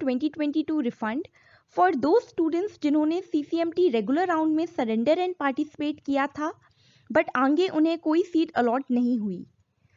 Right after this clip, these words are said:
So स्टूडेंट्स, अगर आपको सीसीएमटी twenty twenty-two regular round में सीट अलॉट हुई थी और आपने एसएएफ पे करने के बाद surrender and participate in next round कर दिया था and then कोई भी सीट अलॉट नहीं हुई, तो at the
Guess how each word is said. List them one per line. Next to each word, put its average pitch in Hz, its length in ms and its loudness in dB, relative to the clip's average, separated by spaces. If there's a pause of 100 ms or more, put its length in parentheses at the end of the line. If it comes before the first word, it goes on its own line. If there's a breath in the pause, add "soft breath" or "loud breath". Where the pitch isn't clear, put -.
(140)
So 427 160 0
स्टूडेंट्स, 381 540 -2
अगर 285 240 0 (120)
आपको 381 200 -2
सीसीएमटी 330 680 -2
twenty 277 320 -2
twenty-two 311 500 0
regular 285 340 2
round 285 200 0
में 320 100 0
सीट 302 400 -4
अलॉट 220 360 -2
हुई 311 160 2 (100)
थी 302 160 2 (420 soft breath)
और 339 220 4
आपने 302 320 0 (140)
एसएएफ 370 480 -2
पे 330 140 -2
करने 320 320 0
के 320 160 -2
बाद 311 200 2 (100)
surrender 233 460 2
and 339 160 0
participate 262 680 -4
in 294 140 4
next 254 260 -8
round 294 240 0
कर 277 120 2
दिया 254 300 -2 (100)
था 277 120 -4 (1000 soft breath)
and 311 240 4
then 359 240 4
कोई 339 200 0
भी 440 140 -2
सीट 381 280 0 (100)
अलॉट 269 280 2
नहीं 247 280 0
हुई, 285 280 -2 (560)
तो 392 60 2 (160)
at 311 180 -2
the 415 80 2